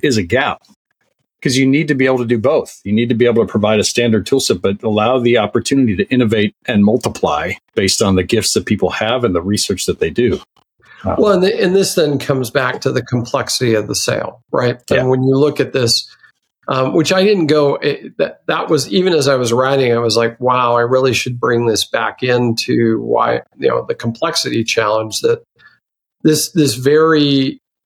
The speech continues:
Speaker 2: concept of, uh, multifaceted adoption within an org, just because I bought it doesn't mean it actually will be adopted by the users who have it.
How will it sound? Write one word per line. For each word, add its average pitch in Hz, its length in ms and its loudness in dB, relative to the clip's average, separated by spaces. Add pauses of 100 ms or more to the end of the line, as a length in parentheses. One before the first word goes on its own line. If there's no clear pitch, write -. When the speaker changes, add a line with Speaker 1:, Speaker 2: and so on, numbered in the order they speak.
Speaker 2:
concept 139 800 -2
of, 120 500 -2 (300)
uh, 117 280 0 (160)
multifaceted 127 1300 0
adoption 120 720 -2
within 117 280 0
an 110 180 0
org, 131 500 2 (260)
just 135 220 -2
because 135 280 0
I 117 80 2
bought 127 360 -2
it - 120 -4
doesn't 120 340 -2
mean 123 280 2
it 117 140 0
actually 123 480 -2
will 123 200 0
be 117 200 2
adopted 117 600 -2
by 113 200 -2
the 123 320 -4
users 127 640 0
who 127 120 -2
have 135 340 -4
it. - 100 -6